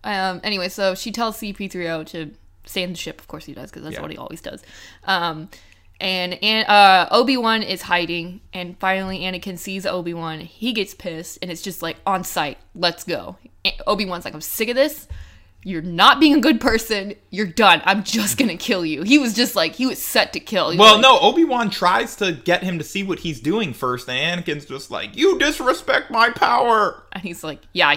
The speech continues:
Speaker 1: you're done for." So they just, they just get on with it. And I think it's kinda cool that they had the lava kind of fight too. But there was, it was funny because it's like a working planet, right?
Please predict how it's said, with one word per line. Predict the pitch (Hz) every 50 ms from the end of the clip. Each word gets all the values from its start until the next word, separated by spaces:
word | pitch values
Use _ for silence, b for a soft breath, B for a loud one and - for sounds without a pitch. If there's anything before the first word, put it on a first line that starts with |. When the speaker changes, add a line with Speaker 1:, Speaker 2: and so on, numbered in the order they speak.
| 196
Speaker 1:
you're | - 180 190 175
done | 165 160 - - 165 156 170 151 160 -
for." | - 170 131 127 - 98
So | - - - 202 185 180 170 156
they | 190 196 190
just, | 190 196 175 175 170 - _ _ _ _
they | - 190 175
just | 180 175 160
get | 180 175 156
on | 143 143 147
with | 143 147 -
it. | 156 123
And | - 208
I | 220 240
think | 240 285 233
it's | 262 - -
kinda | - - 202 190
cool | - - 196 185
that | 175 180 175
they | - 160 175
had | 180 165 151 156 165 156 - b b b b b b b
the | - 165
lava | 165 180 170 151 156 151 165 160 156 156 151 151
kind | - 175 156 160 160 160
of | 151 151 147 147 151
fight | - - - 143 151 151 - _ -
too. | - 180 160 156 156 156 -
But | 220 202
there | 277 - 269
was, | 339 320
it | - 233
was | 302 262 - -
funny | - 320 330 330
because | 254 262 262 - 294 233 208 - B B B B 262 B -
it's | 240 233 -
like | 262 240 240
a | 220
working | 202 196 240 254 262 262 233 202
planet, | 190 - 208 196 165 139 - -
right? | 175 175 180 190 - -